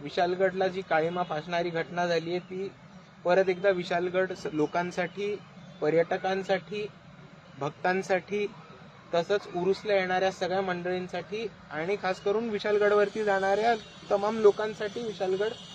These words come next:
परत एकदा सुरू केला पाहिजे. विशालगडच्या अवतीभोवती जितके लोक विशालगडच्या परिसरामध्ये स्वतःचं पोट भरायला येतात, म्हणजे ते झुणका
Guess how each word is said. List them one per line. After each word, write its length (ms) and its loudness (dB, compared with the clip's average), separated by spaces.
परत 260 6
एकदा 240 2
सुरू 220 -2
केला 240 4
पाहिजे. 300 -2
विशालगडच्या 680 4
अवतीभोवती 600 4
जितके 400 2
लोक 240 0
विशालगडच्या 1200 -2
परिसरामध्ये 640 -2
स्वतःचं 360 -4
पोट 240 -2
भरायला 400 -2
येतात, 260 -6
म्हणजे 200 -6
ते 160 -4
झुणका 240 0